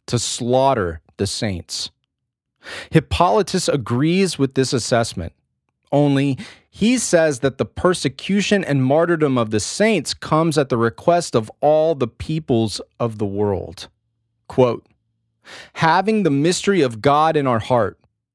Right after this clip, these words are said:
we ought in fear to keep faithfully what has been told us by the blessed prophets, in order that, when those things come to pass, we may be prepared for them and not deceived. For when the times advance,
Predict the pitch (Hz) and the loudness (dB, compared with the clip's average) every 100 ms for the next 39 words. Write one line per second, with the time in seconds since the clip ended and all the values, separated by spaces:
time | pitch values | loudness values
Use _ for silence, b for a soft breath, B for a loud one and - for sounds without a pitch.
0 | - 131 180 - 160 165 - 139 123 - | -2 2 2 2 2 2 0 -2 -4 -2
1 | - 185 147 113 139 - - 170 - - | 0 2 2 0 -6 -6 -2 -2 -4 0
2 | 180 190 - 120 107 104 113 147 143 113 | 2 2 -2 -2 0 0 2 2 0 -2
3 | 113 110 - 185 208 127 98 98 - 120 | -4 -4 0 2 2 2 0 -2 -2 0
4 | 120 120 113 135 - 110 - 139 139 - | 0 -2 0 2 0 -6 0 2 2 -2
5 | 95 - - B B B - - _ 185 | -8 -8 -10 B B B -2 -2 _ 2
6 | 220 202 143 120 113 117 - 131 135 127 | 4 2 2 2 2 0 -2 0 2 2
7 | 156 185 - 185 170 - 170 165 123 - | 2 0 0 -2 -2 0 0 0 -4 -4
8 | - 254 117 101 - - _ _ _ 139 | 0 2 2 -2 -6 -12 _ _ _ 0
9 | 196 196 151 123 131 - 120 - - 190 | 2 2 2 0 -2 -4 -8 -2 0 2
10 | 165 - 110 98 80 78 - _ - 135 | 0 -2 -2 -2 -6 -10 -16 _ -2 0
11 | 127 135 151 143 135 123 - 127 110 78 | 2 2 0 -2 -4 -6 -4 -2 -2 -4
12 | 73 - _ _ _ _ _ - 143 131 | -10 -20 _ _ _ _ _ 0 2 2
13 | 165 220 233 185 - 175 180 180 139 127 | 0 2 0 -2 -2 0 2 2 0 0
14 | 131 135 82 71 - | 0 0 -4 -8 -10